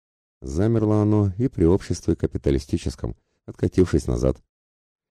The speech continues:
Ресурсы человечества тратились на яхты и дворцы для немногих избранных, на дорогих болидей, профессиональных спортсменов. Хочу хотя бы в глубокой старости услышать новости об освоении Луны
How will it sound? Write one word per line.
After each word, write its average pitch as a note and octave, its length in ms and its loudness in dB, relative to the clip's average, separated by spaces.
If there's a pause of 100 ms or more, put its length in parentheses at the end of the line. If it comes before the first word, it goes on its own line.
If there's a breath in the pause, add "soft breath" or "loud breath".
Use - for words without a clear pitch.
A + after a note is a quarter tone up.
(120)
Ресурсы G#2+ 520 0
человечества A2 800 2
тратились C2+ 520 0
на C2 80 -2
яхты F#2 440 2
и C#2+ 40 2
дворцы C#2 460 -2
для F#2+ 160 2
немногих D#2 520 2
избранных, C2 480 -2 (680)
на F2+ 120 -4
дорогих B2 400 4
болидей, D2 540 4 (120)
профессиональных D#2 680 0
спортсменов. E2 580 -2 (720)
Хочу G#2 300 0
хотя G2 300 2
бы F2 120 6
в D#2+ 80 -2
глубокой F2 460 2
старости G2+ 480 0
услышать E2 420 -2
новости E2+ 400 0
об C#2+ 140 -2
освоении D2 460 2
Луны D2+ 380 2